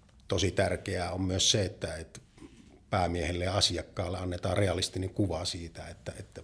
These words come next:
miltä tää, miltä tää asia näyttää. Et jos lähdetään niin sanotusti laulamaan sitä samaa laulua kuin mitä, mitä päämies tai asiakas laulaa, niin se, se aika harvoin johtaa niinku hyvään, hyvään lopputulokseen. Et, et kyllä niinku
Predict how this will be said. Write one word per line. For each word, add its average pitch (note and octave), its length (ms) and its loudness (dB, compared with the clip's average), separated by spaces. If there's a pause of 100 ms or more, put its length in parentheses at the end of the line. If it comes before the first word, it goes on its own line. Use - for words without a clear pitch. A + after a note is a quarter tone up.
miltä F2 260 -6
tää, E2 320 -8
miltä F2+ 240 -6
tää F2+ 200 -2
asia F2+ 340 2
näyttää. - 600 -2 (600)
Et - 160 -12 (100)
jos F#2+ 420 0
lähdetään F#2 640 2 (760)
niin F#2+ 160 2
sanotusti F#2+ 400 -2
laulamaan G2 500 4
sitä F#2+ 220 2
samaa F#2+ 500 4
laulua F#2+ 440 2
kuin E2+ 180 -6
mitä, F#2 340 -2
mitä F#2+ 260 2
päämies F2+ 520 2
tai F#2+ 220 -2
asiakas F#2 520 2
laulaa, E2 480 0
niin F2 360 -6
se, G2 280 -2
se G2 160 -2
aika F#2 220 -2
harvoin E2 480 0
johtaa E2 440 -10
niinku E2+ 200 -8
hyvään, D#2 460 -6
hyvään E2+ 320 -2
lopputulokseen. - 960 -6 (520)
Et, G#2 100 -8
et - 100 -4
kyllä F#2 220 -2
niinku F2+ 380 -4